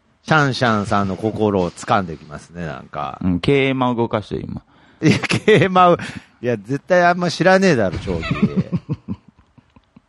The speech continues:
Speaker 1: ちなみに俺もルールすら知らないんで、
Speaker 2: うん。
Speaker 1: はい。えー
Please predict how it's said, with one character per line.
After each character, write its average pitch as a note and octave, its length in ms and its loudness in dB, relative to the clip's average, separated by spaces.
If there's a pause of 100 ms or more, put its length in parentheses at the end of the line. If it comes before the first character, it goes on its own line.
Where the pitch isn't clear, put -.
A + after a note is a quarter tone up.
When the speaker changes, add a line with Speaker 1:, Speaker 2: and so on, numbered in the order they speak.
(580)
Speaker 1:
ち A2+ 40 -14
な B2 100 -2
み B2+ 120 -2
に B2 60 0
俺 A#2 160 0
も A#2 120 -4
ル D#3+ 200 4
ー D3 40 2
ル A2+ 100 -2
す - 160 -8
ら E2 120 -8
知 - 160 -12
ら E2+ 140 -6
な E2 140 -10
い C#2 180 -14
ん E2 160 0
で、 D#2 240 -10
Speaker 2:
う D#2+ 60 -18
ん。 - 20 -12
Speaker 1:
は C2+ 80 -10 (220)
い。 - 20 -20 (840)
え A#2 440 4
ー - 20 -2